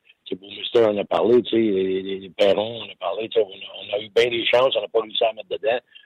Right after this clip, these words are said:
Eux autres, ils ont eu des problèmes à l'interne, changement de coach. Les gars, ça, ça s'est battu d'une pratique. Tu sais, il y a une, il y a une équipe qui a du tumulte, là. C'est les Blues de Saint-Louis. Mais, et dans le match d'hier, ils ont tout mis ça ensemble, euh, sur la glace,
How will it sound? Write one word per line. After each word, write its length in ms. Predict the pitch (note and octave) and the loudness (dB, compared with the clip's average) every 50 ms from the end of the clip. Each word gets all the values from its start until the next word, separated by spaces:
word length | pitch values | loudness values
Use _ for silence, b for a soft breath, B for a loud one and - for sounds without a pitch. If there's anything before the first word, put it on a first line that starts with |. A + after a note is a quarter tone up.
| b _ _ G#2 | b _ _ 2
Eux 140 | G2+ G#2 | 4 4
autres, 120 | B2+ B2 G#2 | 4 4 4
ils 40 | A2 | 2
ont 80 | A2 A2+ | 2 2
eu 80 | A2 | 2
des 120 | G#2+ A2 G#2 | 2 0 0
problèmes 360 | - G#2 G2 G#2 A2+ A#2 A2 | 0 0 0 2 2 2 2
à 60 | G2+ | 2
l'interne, 440 | G#2 F#2+ F2+ - - G#2+ A#2 A#2+ - | 2 0 0 0 0 0 0 0 0
changement 380 | A2+ G#2+ G2 G2 A2 G2+ F#2+ | 0 -2 0 0 0 0 -2
de 80 | F2+ - | -2 -2
coach. 300 | - G#2 G#2+ A2+ A2+ - - | -2 0 0 0 -2 -6 -10
Les 100 | G2+ G2 | -10 -8
gars, 120 | G#2 G#2 G2 - - | -8 -8 -10 -10 -12
ça, 100 | - - - _ _ _ _ _ _ - - | -14 -16 -16 _ _ _ _ _ _ -6 -4
ça 140 | - - - | -4 -2 0
s'est 100 | A#3 G#3 | 0 0
battu 340 | F#3+ - G2+ - - - A#2 | 2 2 2 2 0 -2 -2
d'une 200 | A2 G#2+ G2+ F2 | -2 -2 -2 -2
pratique. 520 | F#2 F2+ E2 D2+ - - A2+ A#2+ B2+ B2 | -2 -2 -2 -2 0 2 2 2 2 2
Tu 80 | - G2+ | 0 -2
sais, 80 | F#2 - A#2+ | 0 0 0
il 140 | A#2+ A2+ | 0 2
y 40 | G#2 | 2
a 40 | G2 | 0
une, 80 | G2 F#2+ | 0 -2
il 180 | F#2+ - - | -4 -2 0
y 40 | A2+ | 0
a 40 | A2 | 0
une 60 | G#2+ | 0
équipe 240 | F#2+ - C#3 A#2+ - | 2 2 0 0 0
qui 80 | - | -2
a 40 | G2+ | -4
du 120 | - - - | -4 -6 -12
tumulte, 400 | - - G#2 B2 C3 C3+ A#2 - | -10 -4 0 2 2 2 0 -2
là. 120 | A2+ A2 - _ _ _ _ _ - - | -4 -4 -4 _ _ _ _ _ -10 -6
C'est 100 | A2 G#2 | -2 -2
les 100 | G#2 G#2 | -2 -2
Blues 240 | F2+ G#2 A#2 A2 F#2 | 0 0 0 2 0
de 60 | G2 | 0
Saint-Louis. 420 | - - A2 G2+ F#2+ G2 G#2+ G#2+ | 0 0 0 0 0 -2 -2 0
Mais, 320 | F#2+ F#2+ A2 B2+ D3 C#3 - B B B B B B B _ _ | 2 4 6 6 4 2 0 B B B B B B B _ _
et 180 | - G#2+ A2 G#2 | -6 -6 -2 0
dans 160 | G2+ A#2 A2+ | 2 2 2
le 60 | A2+ | 4
match 200 | A#2 B2 B2+ A2 | 4 4 2 2
d'hier, 220 | F#2 G2+ A2 A2+ B2 D3 | 0 -2 0 2 2 2
ils 80 | D3 | 2
ont 80 | B2+ A2 | 0 -4
tout 120 | - B2+ | -6 -8
mis 100 | B2+ A#2+ - | -10 -6 -4
ça 120 | C3+ B2+ | -4 -4
ensemble, 360 | A#2 F#2+ - B2+ C#3+ D#3 D#3 B2+ | -4 -4 -2 -2 -2 -2 -2 -4
euh, 220 | A2+ A2+ G#2 G2 | -4 -4 -6 -6
sur 120 | - B2 | -4 -4
la 100 | A2+ A2+ | -4 -4
glace, 240 | G#2+ - C3 D3+ D3 | -2 -2 -2 -2 -2